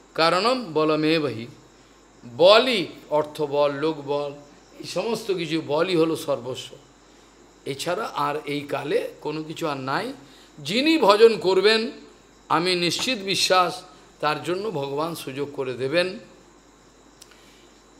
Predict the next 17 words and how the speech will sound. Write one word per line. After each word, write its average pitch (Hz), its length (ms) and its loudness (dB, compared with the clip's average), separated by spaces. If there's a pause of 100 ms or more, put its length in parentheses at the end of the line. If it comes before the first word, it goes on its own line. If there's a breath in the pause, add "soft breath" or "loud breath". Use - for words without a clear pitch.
(440)
তার 233 400 6
যদি 226 220 0
কোনো 214 260 4
কিছু 208 240 -2
কানাকড়ি 196 560 2
না 254 180 4
থাকে 123 320 -2 (1080)
তার 156 180 -4
সেবা 151 300 -6
হবে, 120 300 -10 (1160)
কোনো 247 260 2
না 277 120 4
কোনোভাবে 175 520 4
ভগবান 151 340 0
করাবেন 127 500 -4
তার 113 160 -14
সেবা। - 240 -20